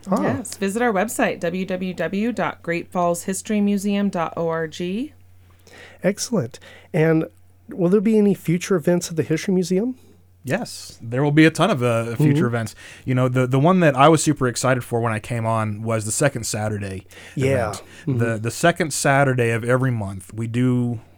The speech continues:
Speaker 3: some kind of programming. It's
Speaker 1: Mm-hmm.
Speaker 3: always free to the public, and it's one P M,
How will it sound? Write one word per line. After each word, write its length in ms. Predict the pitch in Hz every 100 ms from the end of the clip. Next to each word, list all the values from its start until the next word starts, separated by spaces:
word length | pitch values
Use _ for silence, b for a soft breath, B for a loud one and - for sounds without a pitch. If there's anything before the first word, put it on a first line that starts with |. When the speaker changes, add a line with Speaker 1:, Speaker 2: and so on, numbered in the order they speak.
| -
Speaker 3:
some 320 | - 180 175
kind 220 | 175 143
of 80 | 117
programming. 580 | 120 110 107 104 110 123 - -
It's 160 | 123 143
Speaker 1:
Mm-hmm. 80 |
Speaker 3:
always 280 | 127 151 143
free 200 | - 131
to 80 | 117
the 80 | 101
public, 500 | - 98 113 - - B B B B
and 720 | 120 117 113 110 110 107 101 -
it's 360 | 117 - - -
one 320 | 107 113 151 160
P 180 | 156
M, 280 | 131 143 190